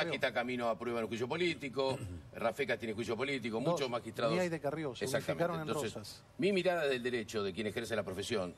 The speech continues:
Speaker 2: despojada de cualquier, este, matiz político, es que creo que, y más allá de cualquier opinión personal sobre Rafecas, por causa que he tenido en el juzgado y no voy a entrar a cuestionar ahora,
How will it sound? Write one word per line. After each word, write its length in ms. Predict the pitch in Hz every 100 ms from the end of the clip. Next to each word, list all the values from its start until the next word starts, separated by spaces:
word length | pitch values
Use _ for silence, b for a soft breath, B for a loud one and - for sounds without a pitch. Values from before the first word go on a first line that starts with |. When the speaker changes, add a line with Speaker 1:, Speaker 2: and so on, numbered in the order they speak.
| -
Speaker 2:
despojada 460 | 87 - 90 107 98
de 80 | 87
cualquier, 320 | 90 87 101 85
este, 180 | - 80
matiz 320 | 73 87 107
político, 520 | 107 90 78 76 87 - B B B B
es 120 | -
que 120 | 135 131
creo 240 | 156 151
que, 300 | 123 147 143 - - - - - -
y 60 | 107
más 140 | 131
allá 140 | 131 131
de 60 |
cualquier 220 | 120 120
opinión 220 | 117 117 113
personal 300 | 104 110 117
sobre 180 | 110 104
Rafecas, 300 | 107 127 104
por 120 | 92
causa 240 | 98 101 101
que 80 | 95
he 20 |
tenido 220 | 101 101
en 40 |
el 40 | 92
juzgado 300 | 101 117 113
y 60 |
no 80 | 92
voy 140 | 95 95
a 180 | 85
entrar 240 | 80 85 92
a 60 |
cuestionar 340 | 82 85 92 95
ahora, 320 | 92 76 78